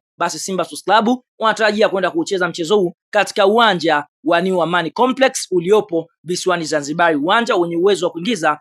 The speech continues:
mashabiki elfu kumi na tano. Kwa hiyo tunaona Simba Sports Club safari hii mechi yao ya kombe la shirikisho siku ya Jumapili inakwenda kuchezwa majira ya saa kumi jioni katika uwanja wa New Amani Complex uliopo pale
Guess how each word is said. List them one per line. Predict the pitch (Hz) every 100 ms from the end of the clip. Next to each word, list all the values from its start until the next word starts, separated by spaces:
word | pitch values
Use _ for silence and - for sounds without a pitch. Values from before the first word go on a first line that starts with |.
| _ -
mashabiki | 156 190 175 175 170
elfu | 165
kumi | 175 156
na | 139
tano. | 170 156
Kwa | 156 170
hiyo | -
tunaona | 185 202 190 - -
Simba | - 233 220
Sports | 208 -
Club | 240 196 175 - -
safari | - 202 202 202 214
hii | 196 135 _ -
mechi | 165 - 180
yao | 226 254
ya | 175
kombe | 190 185
la | 165
shirikisho | 170 196 180
siku | -
ya | 170
Jumapili | 165 156 269 190 170 _ _
inakwenda | 156 170 196 170
kuchezwa | 156 190 226 247 247
majira | 214 214 240 180 143 - _
ya | 156 160
saa | 175 160
kumi | 185 151
jioni | 139 165 220 254
katika | 254 175 - 175
uwanja | 208 214 165 165 156 - _
wa | 160 185
New | 196 165
Amani | 180 170
Complex | 233 254 214 247 - - _ -
uliopo | 160 190 214 165
pale | 185 175 165 147